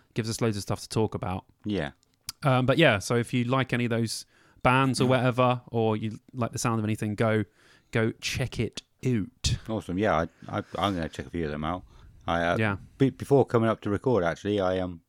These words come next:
Speaker 2: it, it's not a new release, but I was playing some Lorna Shore to my kids and see what they
Speaker 1: Oh,
Speaker 2: thought. <laughs>
Speaker 1: nice.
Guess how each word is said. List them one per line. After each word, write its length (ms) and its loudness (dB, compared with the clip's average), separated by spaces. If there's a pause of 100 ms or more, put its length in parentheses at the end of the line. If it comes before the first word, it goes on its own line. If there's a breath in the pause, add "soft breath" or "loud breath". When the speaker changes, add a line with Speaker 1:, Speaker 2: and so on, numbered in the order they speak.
(420)
Speaker 2:
it, 160 -2
it's 160 2
not 160 2
a 40 0
new 200 2
release, 280 0
but 200 -4
I 80 0
was 180 -4
playing 280 -2
some 180 -4
Lorna 360 2
Shore 280 0
to 100 -6
my 120 -2
kids 400 -8 (500 soft breath)
and 100 -10
see 180 -4
what 180 4
they 140 6
Speaker 1:
Oh, 80 -2
Speaker 2:
thought. 260 6
<laughs> 20 2
Speaker 1:
nice. 500 4